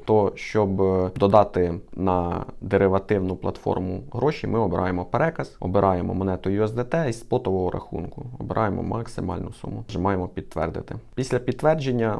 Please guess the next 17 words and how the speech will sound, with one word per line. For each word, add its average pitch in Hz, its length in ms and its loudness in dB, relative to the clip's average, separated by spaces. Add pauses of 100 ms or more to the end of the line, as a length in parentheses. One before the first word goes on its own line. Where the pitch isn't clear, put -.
ми 110 420 0
можемо 107 500 0
уже 104 480 0
здійснювати 95 920 -4
угоди. 90 420 -2 (160)
Що - 180 0
ми 120 100 2
бачимо 104 340 2
перед - 240 -8
собою? - 440 -6 (320)
Перше, 98 340 2
це 110 200 -2
графіки, 107 540 0 (100)
тобто 92 320 -2
ми 117 100 2
можемо 101 380 2
обирати 98 640 2